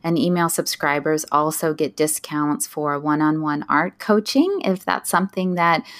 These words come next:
you want to use some of your time or introspection right now to take up. So there are links below for that. And once again, I really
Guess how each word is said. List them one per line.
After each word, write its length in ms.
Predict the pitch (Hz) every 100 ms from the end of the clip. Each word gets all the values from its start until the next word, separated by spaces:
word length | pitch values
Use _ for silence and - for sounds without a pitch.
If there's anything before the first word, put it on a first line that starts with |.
| - - _
you 420 | 165 170 175 170
want 220 | 165 170
to 40 | 170
use 240 | 165 175
some 200 | - 170
of 180 | 165 165
your 260 | 160 165 160
time 600 | - 165 160 175 185 185
or 100 | 160
introspection 760 | 165 - 165 - 170 - 185
right 200 | 190 -
now 260 | 190 190 202
to 540 | - 165 165 156 151 151
take 240 | 170 160
up. 240 | 247 403 - - - - _
So 160 | -
there 160 | 170 170
are 80 | 170
links 300 | 180 202 196
below 340 | - 170 160
for 160 | 160 160
that. 460 | 147 143 143 135 -
And 140 | 151
once 260 | 151 147 147
again, 320 | 151 147 139
I 120 | 143
really 800 | 151 151 170 190 185 175 170 170